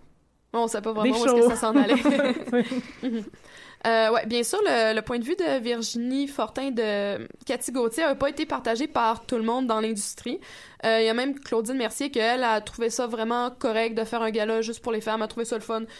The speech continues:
Speaker 1: que ça donne un, tu sais, un, un hommage aux femmes. Il y a aussi Marie-Lise Pilote que elle, elle a mentionné, euh, dans une entrevue, euh, à la presse. Elle dit, euh, « Oui,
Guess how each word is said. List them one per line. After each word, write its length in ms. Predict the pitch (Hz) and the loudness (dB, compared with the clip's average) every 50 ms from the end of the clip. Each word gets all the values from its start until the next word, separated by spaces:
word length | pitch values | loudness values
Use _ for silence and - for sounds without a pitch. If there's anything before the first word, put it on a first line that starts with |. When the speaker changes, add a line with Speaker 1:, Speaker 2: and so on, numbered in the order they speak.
| - - - _ | -20 -20 -8 _
Speaker 1:
que 140 | - 214 220 | -2 -2 0
ça 160 | - 233 220 | 0 0 0
donne 180 | 220 247 262 254 | 0 0 2 2
un, 280 | 233 214 202 185 190 | 2 0 0 -2 -4
tu 80 | - - 254 | -4 -2 0
sais, 60 | 226 | 0
un, 260 | 214 208 196 196 185 | 2 2 0 0 0
un 100 | 190 214 | 0 0
hommage 280 | 208 202 220 220 247 240 | 0 0 0 0 0 -2
aux 100 | 247 233 | -2 -4
femmes. 280 | - - 196 196 277 381 403 - - - - - - _ | -4 -4 -4 -2 -2 -4 -6 -10 -14 -20 -20 -20 -14 _
Il 80 | - 240 | 0 0
y 20 | |
a 60 | 247 247 | 2 2
aussi 240 | 240 - - 339 | 0 0 -2 0
Marie-Lise 400 | 302 254 240 226 240 269 285 277 - | 0 0 0 0 0 -2 -2 -4 -6
Pilote 340 | - 247 240 240 320 - - | -2 0 0 0 0 -2 -2
que 280 | - 262 240 247 254 254 - - - | 0 2 2 2 2 0 -2 -4 -4
elle, 240 | - 254 262 269 277 226 214 | -2 -2 0 2 2 2 2
elle 100 | 214 220 | 2 2
a 60 | 220 | 0
mentionné, 760 | 220 226 247 262 - - - 233 220 226 233 240 254 262 269 - | 0 0 -2 -2 -2 -4 -2 -2 0 0 0 -2 -2 -2 -4 -4
euh, 180 | - 214 214 208 | -4 -2 -2 -2
dans 120 | 214 214 | -2 -2
une 160 | 208 - 233 | -2 -2 -2
entrevue, 800 | 226 214 220 - - - 226 226 214 208 220 233 247 254 254 262 - - - | -2 -2 -2 -4 -4 -2 -2 -2 -2 -2 -4 -4 -4 -4 -4 -6 -8 -6 -4
euh, 360 | 214 208 202 202 202 202 - - - - - - - - - | -4 -2 -2 -2 -2 -4 -6 -8 -12 -16 -20 -20 -8 -4 -2
à 80 | 240 | 0
la 140 | 226 214 214 | 0 0 0
presse. 520 | - - - - 214 240 247 269 - - - - - - - - - - | -2 -6 -4 -4 -2 -2 -2 -4 -6 -10 -14 -18 -20 -20 -20 -18 -8 -6
Elle 80 | - 220 | -4 -4
dit, 320 | 196 208 240 247 254 247 - - - | -2 -2 -2 -2 -2 -4 -6 -4 -2
euh, « 260 | 214 214 208 208 208 202 202 | 0 2 2 2 2 0 0
Oui, 160 | 226 277 349 | 0 0 0